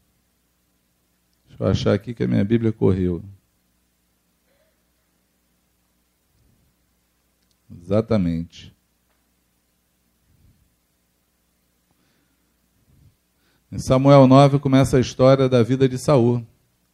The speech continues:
Porém, o povo tinha pedido a Deus um rei. Na verdade, Deus estava escolhendo alguém para ser guia do povo, porque o povo tinha rejeitado ele. Foi aquilo que ele falou com,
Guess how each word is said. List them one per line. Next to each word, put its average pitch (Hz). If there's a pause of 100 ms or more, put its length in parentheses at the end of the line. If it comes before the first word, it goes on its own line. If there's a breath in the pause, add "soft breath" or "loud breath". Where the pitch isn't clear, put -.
(140)
Porém, 147
o 151
povo 139
tinha 139
pedido 135
a 120
Deus 143
um 147
rei. 110 (1120)
Na 110
verdade, 117 (1900)
Deus 143
estava 151
escolhendo 156
alguém 147 (840)
para 131
ser 139
guia 170
do 147
povo, 151
porque -
o 151
povo 156
tinha 160
rejeitado 160
ele. 101
Foi 123
aquilo 139
que 143
ele 143
falou 135
com, 117